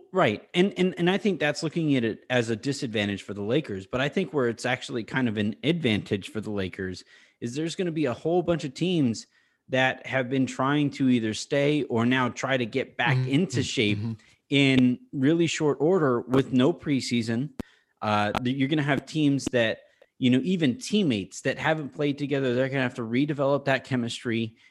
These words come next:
Speaker 1: in, you know, in short order.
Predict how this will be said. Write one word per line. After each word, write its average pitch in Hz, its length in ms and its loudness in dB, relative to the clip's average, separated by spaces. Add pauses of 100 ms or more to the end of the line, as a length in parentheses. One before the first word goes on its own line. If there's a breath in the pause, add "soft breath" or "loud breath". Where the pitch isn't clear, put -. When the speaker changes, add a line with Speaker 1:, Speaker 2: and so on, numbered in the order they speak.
(180 soft breath)
Speaker 1:
in, 110 520 2
you 117 160 2
know, 101 280 0
in 117 140 0
short 110 400 -2
order. 104 440 -2